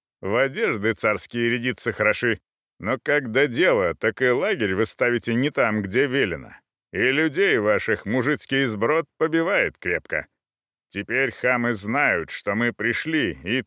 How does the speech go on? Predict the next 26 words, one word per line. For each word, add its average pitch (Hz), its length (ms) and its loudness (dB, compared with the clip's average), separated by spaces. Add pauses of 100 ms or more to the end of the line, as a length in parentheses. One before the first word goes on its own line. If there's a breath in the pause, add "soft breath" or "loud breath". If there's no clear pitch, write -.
тайно, 92 520 0
без 104 320 -2
боя, 98 600 0
переправиться 135 840 0
на 131 180 0
тот 151 220 2
берег 143 500 -2
нам 143 340 -2
не 147 120 -2
дадут. 131 500 0 (300)
И 110 160 2
в - 100 -8
том 151 400 0
ваша 156 460 0
заслуга. 170 720 -2 (360)
Что 110 480 2
обоз 120 380 0
вам 185 280 2
удалось 101 420 2
сохранить, 104 800 -2 (200)
так 98 220 -4
это 123 300 2
чудо, 135 500 4
равное 127 580 2
чуду 127 400 0
рождественскому. 101 1000 -4